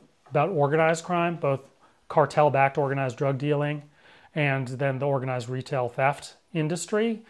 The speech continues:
which is driven by the, um,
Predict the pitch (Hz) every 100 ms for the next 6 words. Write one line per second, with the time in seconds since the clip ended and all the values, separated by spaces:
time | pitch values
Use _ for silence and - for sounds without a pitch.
0 | - _ 120 127 113 139 131 160 156 143
1 | 135 135 135 120 139 131 139 151 127 117
2 | 120 131